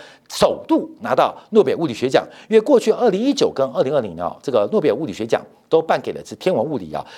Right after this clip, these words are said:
这也是首度颁给有关于大气、有关于气象在物理学上的一个贡献。好，我们简单说明一下他们两个研究的过程。第一个要看到曾国塾郎啊，我再次强调，曾国塾郎是全球物理学家第一个，呃，针对二氧化碳影响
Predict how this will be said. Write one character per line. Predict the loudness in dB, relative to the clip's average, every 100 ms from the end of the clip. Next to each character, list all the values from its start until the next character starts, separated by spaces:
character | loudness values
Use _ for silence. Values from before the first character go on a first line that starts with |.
| -4
这 | 0
也 | 0
是 | 0
首 | -2 -2
度 | -2
颁 | 0 0
给 | 2 -2 -2 -18 -6
有 | -2
关 | 0
于 | 0
大 | 0 -2
气、 | -2 -2 -2 -10 _
有 | -4
关 | -2
于 | -2
气 | -4 -2 2
象 | 2 2 -4 _
在 | -2 -2
物 | -4
理 | -6
学 | -4 -2
上 | -2
的 | -2
一 | -8
个 | -6 -2
贡 | -2
献。 | 0 -2 -4 -14 -20 -2
好， | 0
我 | 2
们 | 0
简 | 0 0
单 | 0
说 | 2
明 | 0 -2
一 |
下 | 0 0 0 -16 _
他 | -2
们 | 2 4
两 | 4 2 -2
个 | -6
研 | -4 -6 0
究 | 0
的 | 0
过 | 0 0
程。 | 0 -12 -20 -20 -20 4
第 | 4
一 | 4
个 | -2 -6
要 | -10
看 | -4
到 | -4
曾 | 0
国 | -2
塾 | 0 -2
郎 | -2 -2
啊， | -4
我 |
再 | 0
次 | 0
强 | 0
调， | 0 2
曾 | 2
国 | -2
塾 | -2
郎 | -4
是 | -6
全 | -6 -6
球 | 0 -2 -2 -6
物 | -4
理 | -2
学 | -2
家 | 0 2 2
第 | 4 4
一 | 4
个， | 0 -6 -16 _ -20 -20 _ _
呃， | -6 0
针 | 2
对 | 2
二 | 4
氧 | 2
化 | 4 0
碳 | 0 -4 -8 -18
影 | -6 -2
响 | 0